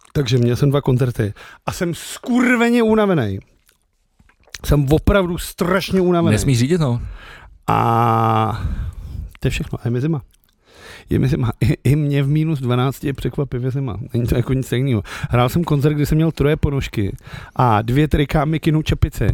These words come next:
Speaker 1: a byla mi zima jako prase.
Speaker 2: Proč vypadá na té kameře, že mám, ty vole, sto dvacet centimetrů?
Speaker 1: Patrik Nacherlaitis.
Speaker 2: <laughs>
Speaker 1: Jak ti chutná grog s pomerančovým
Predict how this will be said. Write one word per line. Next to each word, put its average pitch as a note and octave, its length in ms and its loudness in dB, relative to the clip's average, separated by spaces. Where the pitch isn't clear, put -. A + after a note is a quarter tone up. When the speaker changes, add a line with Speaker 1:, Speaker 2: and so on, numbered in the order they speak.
Speaker 1:
a - 60 0
byla A2+ 180 2
mi B2+ 120 2
zima B2 200 0
jako A#2+ 160 -4
prase. A#2+ 360 -4
Speaker 2:
Proč - 240 0
vypadá C#3+ 220 0
na F#3 120 -6
té E3 60 -2
kameře, B2+ 300 0
že A2+ 100 0
mám, A2+ 200 0
ty A2 80 -4
vole, G#2+ 220 0
sto - 140 -4
dvacet G2 280 0
centimetrů? F#2+ 440 0
Speaker 1:
Patrik G2+ 400 -2
Nacherlaitis. G#2 920 0
Speaker 2:
<laughs> - 580 -12
Speaker 1:
Jak A#2+ 100 -2
ti G#3 80 0
chutná G3 340 2
grog C#3 340 0
s - 100 -6
pomerančovým C3 840 0